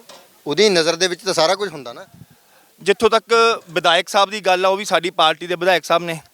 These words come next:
Speaker 2: ਇਹਦੇ 'ਚ ਵੀ ਕੋਈ ਦੋ ਰਾਏ ਨਹੀਂ ਹੈ ਕਿ ਅਗਰ ਇੱਕ ਗਲੀ ਵੀ ਬਣਨੀ ਹੋਵੇ, ਬੀ ਡੀ ਪੀ ਓ ਨੂੰ ਜਾਂ ਡੀ ਸੀ ਸਾਹਿਬ ਨੇ ਗ੍ਰਾਂਟ ਵੀ ਜਾਰੀ ਕਰਨੀ ਹੁੰਦੀ, ਪਰ ਜਿਹੜੀਆਂ ਗਲੀਆਂ, ਜੋ ਸੱਚਾਈ ਅੱਜ ਤੱਕ ਪੰਜਾਬ ਦੀ ਰਾਜਨੀਤੀ, ਉਹ ਵੀ ਜਿਹੜੀ ਲਿਸਟ ਐਮ ਐਲ ਏ ਆਫਿਸ ਤੋਂ ਜਾਂਦੀ ਹੈ।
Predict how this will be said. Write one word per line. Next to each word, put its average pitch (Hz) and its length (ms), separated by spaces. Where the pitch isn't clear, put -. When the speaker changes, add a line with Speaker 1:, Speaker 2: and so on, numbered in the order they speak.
Speaker 2:
ਇਹਦੇ 196 220
'ਚ 220 100
ਵੀ 226 120
ਕੋਈ 202 220
ਦੋ 180 220
ਰਾਏ 175 220
ਨਹੀਂ 185 140
ਹੈ 165 160
ਕਿ 196 140
ਅਗਰ 185 120
ਇੱਕ 185 160
ਗਲੀ 170 280
ਵੀ 233 100
ਬਣਨੀ 165 300
ਹੋਵੇ, 135 200
ਬੀ 151 180
ਡੀ 202 140
ਪੀ 208 160
ਓ 202 120
ਨੂੰ 190 300
ਜਾਂ 175 160
ਡੀ 160 180
ਸੀ 202 140
ਸਾਹਿਬ 185 300
ਨੇ 214 100
ਗ੍ਰਾਂਟ 165 320
ਵੀ 220 100
ਜਾਰੀ 170 240
ਕਰਨੀ 151 240
ਹੁੰਦੀ, 127 200
ਪਰ 196 100
ਜਿਹੜੀਆਂ 185 240
ਗਲੀਆਂ, 165 500
ਜੋ 185 120
ਸੱਚਾਈ 170 560
ਅੱਜ 160 100
ਤੱਕ 175 200
ਪੰਜਾਬ 156 380
ਦੀ 160 120
ਰਾਜਨੀਤੀ, 143 460
ਉਹ 226 160
ਵੀ 226 80
ਜਿਹੜੀ 202 160
ਲਿਸਟ 160 260
ਐਮ 151 180
ਐਲ 147 100
ਏ 147 40
ਆਫਿਸ 135 240
ਤੋਂ 123 120
ਜਾਂਦੀ 101 320
ਹੈ। - 160